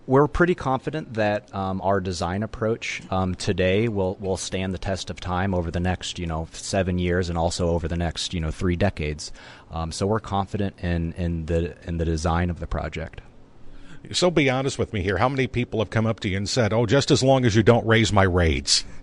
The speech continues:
Speaker 1: That's a common one. Um, you hear, "As long as you don't raise my rates and as long as you're not going through my backyard." Those are, those are common, um, those are common sentiments that, that we,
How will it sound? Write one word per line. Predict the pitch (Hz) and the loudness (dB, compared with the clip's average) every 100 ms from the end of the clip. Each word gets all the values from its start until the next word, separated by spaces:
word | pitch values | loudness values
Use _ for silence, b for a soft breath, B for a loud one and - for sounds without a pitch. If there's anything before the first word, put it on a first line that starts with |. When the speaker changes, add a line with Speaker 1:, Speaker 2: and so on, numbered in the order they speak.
| B B B B B B | B B B B B B
Speaker 1:
That's | 107 107 - | 6 6 6
a | 131 | 4
common | 123 127 139 135 | 4 4 4 4
one. | 135 143 160 | 4 4 2
Um, | 117 104 101 101 98 98 104 | 0 0 0 -2 -6 -10 -6
you | 107 104 | -2 -2
hear, | 101 110 107 104 | 0 2 2 2
"As | 101 98 | 0 -2
long | 101 113 135 | 0 2 2
as | 127 | 2
you | |
don't | 127 127 | 2 2
raise | 113 120 107 | 2 0 0
my | 107 | 0
rates | 98 120 170 - - | 2 4 2 -2 -6
and | 95 | -4
as | 85 | -2
long | 101 127 | 0 0
as | 135 | 0
you're | 113 117 | -2 0
not | 123 113 | -2 0
going | 120 120 | -2 -2
through | - 113 | 0 0
my | 104 92 | 2 0
backyard." | 78 71 73 60 65 | -2 -6 -8 -10 -8
Those | 85 92 90 | -2 -2 2
are, | 92 92 | 2 2
those | 87 92 90 | 0 -2 -2
are | |
common, | 85 - 101 107 113 113 110 | -4 -2 0 0 0 -2 -4
um, | 92 87 82 | -4 -4 -4
those | 82 80 | -6 -6
are | 80 | -6
common | - 98 104 | -4 -2 -2
sentiments | - 92 98 98 - | -4 -6 -4 -4 -4
that, | 87 80 - | -4 -6 -4
that | 85 87 | -6 -2
we, | 90 90 90 | -2 -4 -6